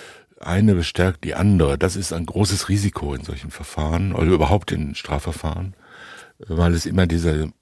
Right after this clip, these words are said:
Ankereffekte gibt, diese selbstbestätigenden Effekte, dass irgendwie gesagt wird, da muss doch was sein. Die Staatsanwaltschaft wird doch nicht umsonst anklagen, die Polizei wird doch nicht umsonst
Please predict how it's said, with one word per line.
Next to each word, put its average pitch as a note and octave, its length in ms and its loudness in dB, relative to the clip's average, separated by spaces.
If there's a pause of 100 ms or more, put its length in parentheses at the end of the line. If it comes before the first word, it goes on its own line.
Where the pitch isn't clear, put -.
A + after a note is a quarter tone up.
(120)
Ankereffekte F#2 800 2
gibt, - 180 -10
diese D#2+ 180 -4
selbstbestätigenden E2+ 1000 0
Effekte, - 500 -6 (180)
dass D#2+ 200 0
irgendwie F2+ 340 2
gesagt F2 340 0
wird, E2+ 140 0
da E2 80 2
muss F2 240 2
doch F#2 180 0
was E2 200 0
sein. F#2 420 4 (580)
Die F2 80 -4
Staatsanwaltschaft F#2+ 680 0
wird F#2 140 0
doch F#2+ 120 -2
nicht E2+ 140 -6
umsonst F2+ 560 2
anklagen, F2+ 720 0
die D#2+ 60 -2
Polizei F2+ 520 0
wird F#2 140 0
doch D#2+ 120 -4
nicht E2+ 160 -6
umsonst F2+ 600 0